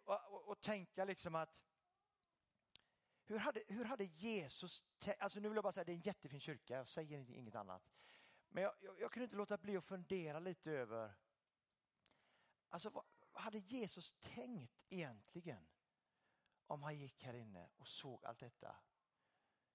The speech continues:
Alltså, vad skulle han, vad skulle han tänkt egentligen? Skulle han tycka att det var härligt att se alla guldbeklädnader? Det är en retorisk fråga från mig. Jag är inte säker på det.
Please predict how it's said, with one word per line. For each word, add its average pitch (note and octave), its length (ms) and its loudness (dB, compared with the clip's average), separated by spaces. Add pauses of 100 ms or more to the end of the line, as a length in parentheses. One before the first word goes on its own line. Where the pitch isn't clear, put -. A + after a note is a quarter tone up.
(320)
Alltså, - 140 -6
vad - 100 2
skulle F4+ 180 0
han, C#4 100 0 (180)
vad B3 100 2
skulle D4+ 180 0
han D4+ 160 2
tänkt E4+ 500 0
egentligen? E3+ 680 0 (1400)
Skulle A#3 200 2
han A#3 60 6
tycka A#3 240 2
att - 80 4
det G#3+ 100 4
var G3+ 240 6 (320)
härligt G3+ 760 2
att G3 100 0
se G3+ 320 4
alla G3 240 6
guldbeklädnader? D3+ 1300 2 (920)
Det C3 40 2
är - 20 2
en C3+ 40 0
retorisk C3 540 -6
fråga A2 440 -4
från A#2+ 220 -8
mig. E2 260 -8 (1080)
Jag - 120 -6
är - 20 -2
inte G#3 180 -10
säker - 540 -2
på - 120 -10
det. - 160 -8